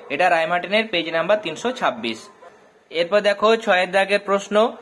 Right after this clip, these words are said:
আহ, প্রথম প্রশ্ন হচ্ছে যে আঠারোশো পঞ্চান্ন খ্রিস্টাব্দের সাঁওতাল বিদ্রোহের কারণ ও ফলাফল লেখো। দেখো, এখানে সাঁওতাল বিদ্রোহের কারণ দেওয়া হয়েছে, আহ, এই কারণগুলো তোমরা লিখবে।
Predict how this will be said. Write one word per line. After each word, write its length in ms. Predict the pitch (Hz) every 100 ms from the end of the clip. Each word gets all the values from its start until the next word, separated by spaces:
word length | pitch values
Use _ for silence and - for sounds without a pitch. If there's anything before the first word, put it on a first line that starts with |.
| - -
আহ, 240 | 143 151
প্রথম 340 | 151 185 208
প্রশ্ন 320 | 202 202 214 202
হচ্ছে 420 | 208 - 208 202
যে 120 | 196
আঠারোশো 420 | 165 170 190 208 196
পঞ্চান্ন 400 | 180 175 190 196
খ্রিস্টাব্দের 600 | 202 196 196 180 202 208
সাঁওতাল 420 | 185 160 165 180
বিদ্রোহের 380 | 175 170 196 202
কারণ 400 | 165 151 180 208
ও 80 |
ফলাফল 400 | 226 170 156 160
লেখো। 360 | 143 123 - 104 - - - - 160
দেখো, 300 | 156 170 214
এখানে 380 | 202 214 214 220
সাঁওতাল 440 | 180 180 196 196
বিদ্রোহের 560 | 190 180 190 196 208 202
কারণ 380 | 160 175 185
দেওয়া 200 | 185 185
হয়েছে, 460 | 185 190 180 202 254 - - - - _
আহ, 140 | 151 156
এই 200 | 185 185
কারণগুলো 500 | 175 170 202 202 208
তোমরা 280 | 202 190 190
লিখবে। 500 | 196 202 170 208